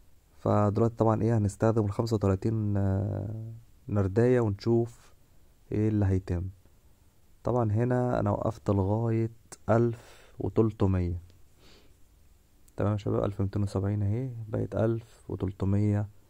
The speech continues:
وعشرة. طبعا هنحاول بقدر الإمكان كده إن احنا ايه نشوفه،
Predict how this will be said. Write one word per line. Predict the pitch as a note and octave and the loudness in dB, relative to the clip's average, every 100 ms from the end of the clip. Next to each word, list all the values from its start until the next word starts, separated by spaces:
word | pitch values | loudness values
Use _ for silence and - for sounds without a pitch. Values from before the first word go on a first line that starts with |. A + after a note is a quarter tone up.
| - - | -14 -2
وعشرة. | F2+ E2+ G2 F#2+ - - - - - - - _ - - | 0 0 -4 -10 -12 -20 -20 -20 -20 -20 -20 _ -20 0
طبعا | A#2+ C3 | 4 6
هنحاول | A#2+ C3 | 6 4
بقدر | A#2 C3 B2+ | 2 2 2
الإمكان | G#2 A2+ A#2+ | 2 0 -4
كده | A#2 A#2 | -2 0
إن | A#2+ | 0
احنا | B2 - | -2 -4
ايه | A2+ A2+ B2 | -2 0 0
نشوفه، | A2+ G#2 A#2+ A#2 - A#2 A#2 | -2 0 -2 0 2 2 2